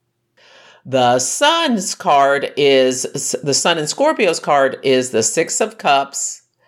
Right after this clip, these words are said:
and that responds, correlates to the sun in Scorpio.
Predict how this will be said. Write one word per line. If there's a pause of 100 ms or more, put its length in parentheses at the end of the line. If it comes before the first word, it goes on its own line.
(420)
and
that
responds, (240)
correlates
to
the
sun (100)
in
Scorpio.